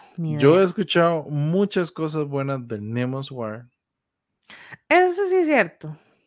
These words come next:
Speaker 1: Pero
Speaker 2: Ajá,
Speaker 1: como que tiene
Speaker 2: eh,
Speaker 1: también todo un tema detrás por lo que duraron entregando
Speaker 2: Ujú,
Speaker 1: el
Speaker 2: ujú.
Speaker 1: Kickstarter y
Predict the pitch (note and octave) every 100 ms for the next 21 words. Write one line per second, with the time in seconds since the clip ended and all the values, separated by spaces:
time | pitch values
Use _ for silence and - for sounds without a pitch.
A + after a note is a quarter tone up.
0 | _ _ _ - G2+ G#2 A3 G#3+ G#3 G#3+
1 | C4+ D4+ F4+ D4+ D#4+ D#4 E4 E4+ E4 D#4+
2 | E4 D#4+ D4+ D4 D4+ D#4 B3 - C4 D4+
3 | D4 B3+ G#3+ G3+ G#3 F#3 D3 E3+ G3+ G3+
4 | F#3+ F#3+ F#3+ F#3+ F#3+ F#3+ A3 F#3+ G3+ A#3
5 | C#4+ C4+ A#3 G3 G#3 A#3 C4 C#4 C#4 A#3+
6 | G3+ - F3 E3+ C#3+ C#3+ C#3 C3+ - C#3+
7 | C3+ C3+ A3 C3 G3+ - B3+ C#4 C#4 C#4+
8 | C4+ A3 G#3